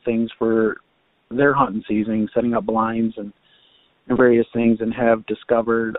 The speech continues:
um, remains of, uh, people that have been found in the woods and other locations. They, uh, they've actually been a lot of help, and I think it's that,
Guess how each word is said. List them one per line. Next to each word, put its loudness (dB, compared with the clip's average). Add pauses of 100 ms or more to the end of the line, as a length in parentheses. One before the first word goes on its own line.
um, -8 (920)
remains 4 (160)
of, 0 (140)
uh, 0
people -2
that 2
have -4
been -6
found -2
in -2
the -4
woods -2
and -12 (480)
other 0
locations. -2 (560)
They, 6
uh, -2 (1040)
they've -4 (200)
actually -2
been 0
a 0
lot 2
of -2
help, -2
and -10 (640)
I -4
think 0
it's 0
that, 0